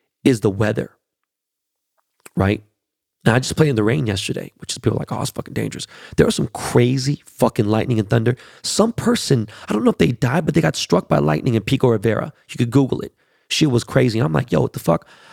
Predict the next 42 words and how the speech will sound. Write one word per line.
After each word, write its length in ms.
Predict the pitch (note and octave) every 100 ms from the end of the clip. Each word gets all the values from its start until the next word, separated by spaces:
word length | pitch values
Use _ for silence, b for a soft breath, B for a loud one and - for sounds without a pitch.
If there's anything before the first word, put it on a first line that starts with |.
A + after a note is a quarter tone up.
| B
I'm 100 | F3
not 120 | F#3+
about 200 | C#3+ C3+
to 60 | C3
miss 200 | C3 -
this 180 | A#2
game. 280 | - A2+ A2+ - _ _ -
Fuck 220 | A#2+ -
that 160 | C#3+
shit." 260 | - - - _ _ _ _ _ _ _
You 100 | A#2
know? 220 | G#2 A2+ - _ _ _ A#2+
Like, 140 | A2
I'm 80 | B2+
not 100 | A#2
about 160 | G#2 G#2+
to 60 |
miss 180 | G#2 G2+
this 140 | A2
game. 260 | - - C3+
You 60 | A2
know, 80 |
I 80 | A2
was 100 | -
like, 100 | -
"Fuck 260 | - G#2+ -
that." 160 | - B B B B B B
Um, 300 | C3+ A#2 A2+
I 60 | C3
made 180 | A#2 C#3
a 60 |
new 120 | C3 B2
friend, 520 | - B2 A2+ A2+ - _ _ _ _ _ _ _
like, 160 | A#2 G#2
a 40 |
month 260 | G2 G#2+ G#2
ago. 460 | A2+ G#2+ G#2 G2+ -
Uh, 220 | A#2 A#2
her 100 | A2
name 160 | G#2+ G2+
is 100 | G2+
Madeline. 640 | G#2 A2 A2 G#2+ G#2